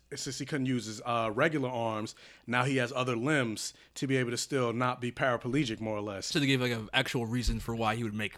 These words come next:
Speaker 2: freaking robot arms.
Speaker 1: Yeah.
Speaker 2: Okay.
Speaker 1: But I'm like,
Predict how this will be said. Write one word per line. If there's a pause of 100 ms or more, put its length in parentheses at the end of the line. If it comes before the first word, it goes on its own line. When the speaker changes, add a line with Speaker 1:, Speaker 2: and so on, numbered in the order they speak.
Speaker 2:
freaking
robot
arms.
Speaker 1:
Yeah. (120)
Speaker 2:
Okay. (240)
Speaker 1:
But
I'm
like,